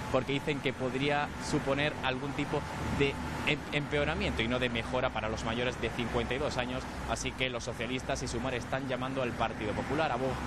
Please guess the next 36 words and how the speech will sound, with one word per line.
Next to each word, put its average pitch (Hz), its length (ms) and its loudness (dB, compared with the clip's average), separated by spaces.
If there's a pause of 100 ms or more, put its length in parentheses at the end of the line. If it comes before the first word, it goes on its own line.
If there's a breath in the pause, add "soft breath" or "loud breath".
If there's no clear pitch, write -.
(160)
a 104 80 2
Semper, 123 360 -2
a 107 60 2
Cuca, 120 300 -2
a 98 40 0
Gamarra, 117 380 0 (280)
y 120 40 -2
le 123 60 2
están 147 220 0
pidiendo 151 440 -2
que 135 100 0
se - 140 -2
abstengan, - 520 0
pero 117 160 2
del, 117 220 0
del 123 120 2
Partido 127 340 -2
Popular 120 400 0
dicen 127 240 -4 (300)
que 135 100 2
solo 160 300 0
si - 180 -2
se 123 140 0
hace 117 180 -2
caso 120 220 -4
de 110 100 -2
sus 123 220 -4
medidas, 139 440 0
entre 110 260 -2
ellas 127 280 -2 (100)
más 156 200 0
bajada 95 340 -4
de 104 60 -2
impuestos 143 460 -2
y 110 40 0
además 107 320 -2